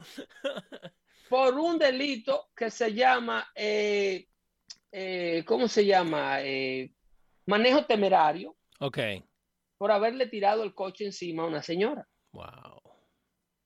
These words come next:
Speaker 1: El mismo coche que luego usa para usarlo como un misil mortal.
Speaker 2: O-, ok.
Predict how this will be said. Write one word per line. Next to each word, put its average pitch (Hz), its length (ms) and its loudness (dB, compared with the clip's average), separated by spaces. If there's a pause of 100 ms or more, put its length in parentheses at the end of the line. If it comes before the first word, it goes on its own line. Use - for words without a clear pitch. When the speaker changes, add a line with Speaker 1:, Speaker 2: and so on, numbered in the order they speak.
Speaker 1:
El 196 240 4
mismo 240 600 0
coche 156 480 -6 (1040)
que 170 120 -6
luego 208 380 2
usa - 320 -6 (1400)
para 202 500 0 (680)
usarlo 208 500 -2
como 175 260 -4
un 220 140 -2
misil 233 440 -4
mortal. 196 540 -2 (200)
Speaker 2:
O-, - 100 -20 (220)
ok. 139 120 -10